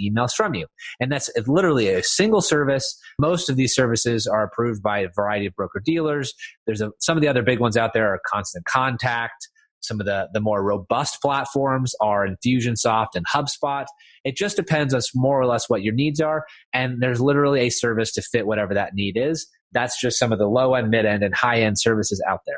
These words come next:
What, once you have that done, uh, once you at least have the framework done, then you've actually got to write the emails for these niches. And again, if we know what those niches are, it's easier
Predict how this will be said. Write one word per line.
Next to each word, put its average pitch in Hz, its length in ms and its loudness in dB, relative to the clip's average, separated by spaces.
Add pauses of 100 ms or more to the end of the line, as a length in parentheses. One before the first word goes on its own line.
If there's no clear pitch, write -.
What, 160 180 -4 (540)
once 185 320 -4
you 196 100 2
have 165 280 2
that 123 220 0
done, 107 360 -2 (340)
uh, 120 180 0
once 175 220 0
you 170 60 4
at 147 60 2
least 147 180 2
have 131 140 2
the 107 60 2
framework 190 520 -2
done, 101 220 0
then 131 120 2
you've 156 140 0
actually 120 340 0
got 104 160 2
to 123 80 0
write 92 420 -2
the 120 220 -4
emails 98 380 -2 (180)
for 90 360 -2
these 101 260 -2
niches. 185 480 -2 (340)
And 113 80 0
again, 127 460 0
if 104 180 -2
we 135 100 0
know 131 220 0
what 185 260 -2
those 143 200 0
niches 120 400 -2
are, 117 400 -2 (260)
it's 117 180 -8 (160)
easier 117 520 0